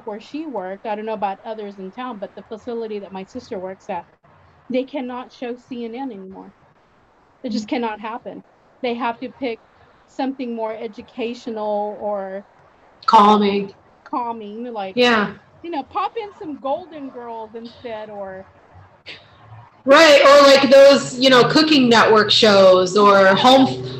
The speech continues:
Speaker 2: Home Fix It Up, you know, T L C, whatever shows.
Speaker 1: <laughs> Yeah, it's just, it's amazing how people will just, they'll, you know, watch reality shows or something of that nature too, or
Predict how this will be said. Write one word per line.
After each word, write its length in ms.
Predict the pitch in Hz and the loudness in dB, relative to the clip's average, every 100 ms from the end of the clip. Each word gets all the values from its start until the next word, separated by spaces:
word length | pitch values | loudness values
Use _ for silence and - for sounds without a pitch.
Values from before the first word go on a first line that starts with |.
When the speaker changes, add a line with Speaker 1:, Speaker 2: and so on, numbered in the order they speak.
| - | 0
Speaker 2:
Home 320 | 254 277 294 | 6 8 6
Fix 360 | - 285 285 269 | 4 2 2 4
It 80 | 247 | 6
Up, 360 | 262 - - | 6 2 -4
you 160 | 220 233 | 0 4
know, 560 | 208 190 180 180 185 123 - - - - _ _ _ _ _ _ - | 4 4 4 2 0 -6 -10 -14 -20 -20 _ _ _ _ _ _ 0
T 240 | 294 294 | 4 6
L 160 | 277 254 | 6 4
C, 440 | - 269 247 208 | 2 2 4 4
whatever 360 | 208 202 190 190 | 4 4 2 0
shows. 520 | - 196 175 170 - - | 0 0 2 0 -4 -12
Speaker 1:
<laughs> 40 | - 605 - _ - 539 _ 494 453 _ 571 427 - _ _ - 453 466 427 330 | -10 -10 -12 _ -20 -20 _ -20 -20 _ -14 -14 -16 _ _ -20 -20 -20 -20 -12
Yeah, 460 | 277 311 392 339 285 | -8 -4 -4 -6 -8
it's 260 | 294 285 | -10 -12
just, 160 | 392 392 _ | -14 -16 _
it's 200 | 294 330 | -10 -6
amazing 640 | 302 269 277 370 403 302 | -6 -4 -6 -8 -10 -10
how 160 | 294 294 | -10 -12
people 320 | - 320 320 294 | -12 -14 -10 -10
will 160 | 262 | -10
just, 320 | 220 277 262 _ - | -8 -10 -10 _ -8
they'll, 300 | 277 269 247 | -8 -8 -12
you 140 | 262 | -12
know, 100 | 262 | -12
watch 340 | 220 240 269 269 | -8 -6 -8 -10
reality 560 | 226 220 247 247 240 | -10 -8 -8 -10 -14
shows 340 | 254 226 220 214 | -16 -14 -14 -16
or 100 | 202 | -18
something 400 | 254 233 220 214 | -18 -18 -18 -18
of 100 | 196 | -12
that 200 | 208 - | -12 -12
nature 320 | 214 208 196 | -18 -16 -18
too, 320 | 190 254 240 208 | -14 -14 -12 -12
or 200 | 190 | -14